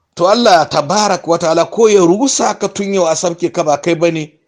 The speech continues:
ko kuma ya yi maka kiwon ragon ko bishimin sarkin fawa, ya yi maka ɗarmun talala, ya bar ka ga kanan kullum kana ta ganin kai ai ci gaba, ci gaba, ci gaba, kana ta yin abin da ka ga dama, kana zalunta talakawa,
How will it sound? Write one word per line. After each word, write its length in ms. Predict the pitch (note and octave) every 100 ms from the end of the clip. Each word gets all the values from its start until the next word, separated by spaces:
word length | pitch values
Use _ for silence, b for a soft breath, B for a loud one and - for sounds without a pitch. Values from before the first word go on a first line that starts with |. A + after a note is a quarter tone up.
| -
ko 100 | E3+
kuma 300 | F#3 G3 G3
ya 100 | F3+
yi 220 | E3 E3+
maka 320 | E3+ F3 E3+
kiwon 520 | - - F3 F3+ E3+ D#3
ragon 1000 | C3 B2+ B2 A#2+ C#3+ D#3 D#3 D#3 D3+ - _ _
ko 160 | - F3
bishimin 480 | F3 B3+ D3 D#3 D3+
sarkin 400 | D3+ - D#3+ C3+
fawa, 360 | D3 C#3+ A2+ D2+ _ _ _ _ _ _ _
ya 120 | A2+ C#3
yi 40 |
maka 240 | E3 C#3+ C3
ɗarmun 320 | C#3+ D3+ A2
talala, 540 | - B2 A#2 A2+ G#2+ G2 - _ _ _ -
ya 180 | B2+
bar 140 | D3 G#3
ka 100 | G3+
ga 140 | E3
kanan 340 | E3 A#3 A3+ A3 _ -
kullum 280 | A3 G#3
kana 220 | G3+ G#3 E3+
ta 80 | E3+
ganin 260 | E3+ E3+
kai 200 | - E3+
ai 160 | F3 F3+
ci 220 | - F#3+
gaba, 260 | C3+ C3 C#3
ci 220 | - D#3+
gaba, 240 | B2 C3
ci 180 | C3+ E3
gaba, 220 | C3 B2
kana 220 | C3+ D3 B2+
ta 120 | -
yin 80 | F3+
abin 220 | C#3+ C#3+
da 80 | C3+
ka 120 | -
ga 140 | A2+ A#2+
dama, 360 | A#2+ A2+ G#2+ - _ _ _
kana 240 | F#3 F3 D3
zalunta 460 | C#3 C#3 E3 D#3+
talakawa, 640 | - C3+ B2 - B2 A#2+